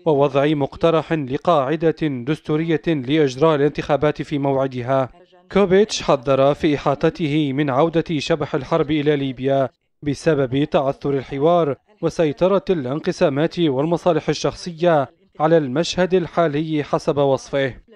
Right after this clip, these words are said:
المبعوث الأممي أحاط المنظومة الدولية في الشق العسكري أيضًا، حيث حذر من انهيار اتفاق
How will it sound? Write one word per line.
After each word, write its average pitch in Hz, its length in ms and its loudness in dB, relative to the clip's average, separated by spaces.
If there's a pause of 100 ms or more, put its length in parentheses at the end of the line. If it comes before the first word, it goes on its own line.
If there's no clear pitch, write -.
(120)
المبعوث 196 540 2
الأممي 170 680 2
أحاط 147 300 0
المنظومة 147 520 -2
الدولية 147 600 0
في 127 100 -12
الشق - 340 -4
العسكري 135 640 -2
أيضًا، 151 440 0 (320)
حيث 165 240 0
حذر 185 540 0
من 190 160 -2
انهيار 143 380 0
اتفاق 151 380 -2